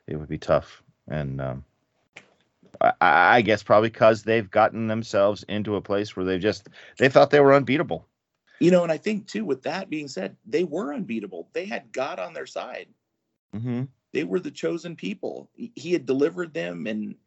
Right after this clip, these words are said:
Speaker 2: raised them up so many times against odds that were so stacked against them, but yet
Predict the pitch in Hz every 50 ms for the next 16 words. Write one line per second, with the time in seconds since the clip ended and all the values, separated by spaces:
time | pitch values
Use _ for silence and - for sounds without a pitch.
0 | _ _ _ _ _ _ _ _ _ _ _ _ _ _ _ 127 131 139 170 175
1 | 147 131 151 143 131 - 123 143 139 - - - 151 165 165 156 147 135 - 139
2 | 143 147 147 139 139 131 135 123 113 104 - - - - _ - 110 120 135 139
3 | 135 135 123 131 104 98 - - 117 - 180 160 143 - - 143 139 139 135 -
4 | 131 117 131 139 143 135 _ 131 135 131 113 113 92 78 95 120 123 127 127 -
5 | _ _